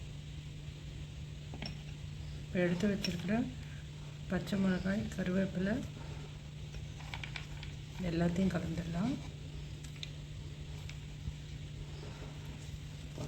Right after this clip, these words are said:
இதை முதல்ல நல்லா கலந்து விட்டுட்டு, இது தண்ணி வந்து ரொம்ப ஊத்த வேண்டியதில்லை, தெளிச்சா போதும். கை பிடிச்சா பிடிக்கணும், உதிர்-, உதிரி விட்டா உதிர்ந்துடணும், அந்த அளவு தான் பக்குவம்.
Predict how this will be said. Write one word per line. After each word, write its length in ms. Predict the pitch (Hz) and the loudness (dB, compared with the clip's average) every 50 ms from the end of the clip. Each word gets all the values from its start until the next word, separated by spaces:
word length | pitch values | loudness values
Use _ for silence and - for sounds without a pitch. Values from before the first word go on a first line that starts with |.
| - - - - - - - - - - - | -4 -6 -6 -6 -6 -8 -8 -8 -8 -6 0
இதை 180 | 190 190 196 220 | 4 6 8 10
முதல்ல 340 | 220 208 190 190 196 202 202 190 | 10 10 10 10 8 8 8 8
நல்லா 240 | 185 175 190 190 | 8 8 8 6
கலந்து 320 | 190 - 185 190 196 202 190 | 8 8 8 8 10 10 10
விட்டுட்டு, 240 | 185 196 190 - 262 | 8 8 6 8 8
இது 140 | 247 202 196 185 | 10 10 10 10
தண்ணி 260 | 185 214 214 240 277 285 | 12 12 12 12 12 12
வந்து 220 | 262 226 202 220 269 277 | 12 12 10 10 10 10
ரொம்ப 220 | 226 202 214 233 247 220 | 10 12 12 12 12 12
ஊத்த 160 | 202 202 - 208 | 10 10 10 10
வேண்டியதில்லை, 460 | 190 180 170 175 170 170 160 175 214 269 277 - | 10 10 8 8 6 6 8 10 10 10 8 8
தெளிச்சா 340 | - 214 214 220 - - 226 226 | 8 8 8 10 8 8 6 6
போதும். 320 | - 170 165 165 190 294 359 - - - - - - - - - - - - - - - - - - | 6 4 6 6 6 6 6 4 0 -4 -6 -6 -6 -6 -6 -6 -6 -6 -4 -6 -6 -6 -6 -6 10
கை 140 | - 208 240 262 | 12 12 12 12
பிடிச்சா 440 | 240 - - 220 214 214 - - 277 269 - | 10 10 8 8 8 8 8 8 8 8 8
பிடிக்கணும், 400 | 196 196 202 - 220 247 269 - - 220 | 8 6 8 10 10 10 10 8 8 8
உதிர்-, 340 | 208 190 220 214 202 - - - | 10 12 12 10 10 8 6 6
உதிரி 300 | 220 220 202 247 247 247 | 6 8 10 10 12 12
விட்டா 280 | 233 226 196 - 262 339 - - - - - - - - - | 10 10 8 10 10 10 10 8 2 -2 0 2 2 6 8
உதிர்ந்துடணும், 600 | 202 208 220 220 196 208 185 175 - - - - - | 10 12 12 12 12 12 12 12 12 12 12 12 10
அந்த 200 | - 196 208 202 196 | 8 8 10 10 10
அளவு 220 | 196 196 202 208 208 | 10 10 10 8 8
தான் 180 | 214 233 240 240 - - | 8 8 6 6 2 2
பக்குவம். 400 | - 180 185 - 185 180 214 262 | 2 2 4 6 6 6 6 4